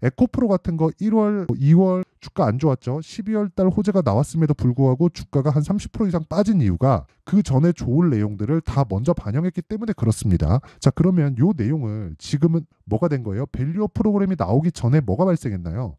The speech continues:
먼저 상승이 나왔기 때문에 오늘 조정을 주는 거고 이 구간에서 우리는 이제 드디어 매수해도 되는 구간까지 왔고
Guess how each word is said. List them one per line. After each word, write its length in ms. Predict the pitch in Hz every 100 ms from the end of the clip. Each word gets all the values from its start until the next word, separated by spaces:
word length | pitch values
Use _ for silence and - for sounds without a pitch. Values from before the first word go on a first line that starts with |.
| -
먼저 360 | - 135 180 262
상승이 360 | 247 233 214 175
나왔기 300 | 110 117 135
때문에 260 | 131 131 -
오늘 180 | 120 139
조정을 380 | - 127 131
주는 240 | - 117 127
거고 420 | 92 139 135 82 139
이 80 |
구간에서 440 | 165 - 151 151 143
우리는 440 | 101 117 156 190 - -
이제 420 | 135 139 175 85 _ _
드디어 400 | 135 139 104 - _ _ -
매수해도 720 | 110 165 220 160 196 180 185
되는 480 | - 110 175 208 180
구간까지 420 | 120 131 131 110
왔고 440 | 87 - 175 196